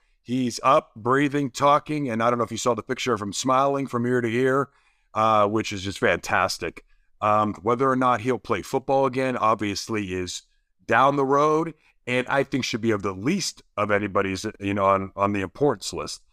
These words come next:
Um, but I'm just happy he's okay. But it's amazing in times like that, everybody turns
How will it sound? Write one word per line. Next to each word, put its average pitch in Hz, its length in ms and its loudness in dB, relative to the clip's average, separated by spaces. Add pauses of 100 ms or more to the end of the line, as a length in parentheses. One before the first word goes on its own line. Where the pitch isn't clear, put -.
(340)
Um, 104 380 4
but 107 200 4
I'm 107 60 -6
just 101 160 -6
happy 113 300 0
he's 110 200 -2
okay. 120 400 0
But 101 300 0
it's 123 200 -4
amazing 135 880 -2 (600)
in 120 180 0
times 139 420 -2
like 135 240 2
that, 120 560 2 (360)
everybody 165 400 0
turns 147 800 0